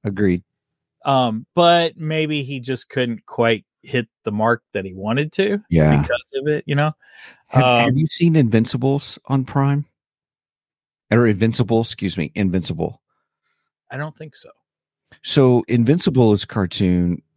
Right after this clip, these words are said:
Speaker 1: kind of a thing, and it is violent.
Speaker 2: Is it?
Speaker 1: And so, oh yeah. Yeah. It, I mean, it's not violent for, like, just violence sake. It,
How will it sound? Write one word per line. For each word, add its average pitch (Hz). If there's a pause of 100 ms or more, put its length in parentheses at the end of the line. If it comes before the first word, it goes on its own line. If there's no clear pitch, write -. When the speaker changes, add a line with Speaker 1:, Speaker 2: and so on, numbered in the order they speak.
(200)
Speaker 1:
kind 95
of 85
a 80
thing, 80
and 85
it 104
is 85 (540)
violent. 82 (560)
Speaker 2:
Is 123
it? 147
Speaker 1:
And 92
so, 95 (360)
oh 110
yeah. 76 (600)
Yeah. 90 (440)
It, 101
I 113
mean, 104 (540)
it's 151
not 151
violent 113
for, 98
like, 90
just 90
violence 87
sake. -
It, 101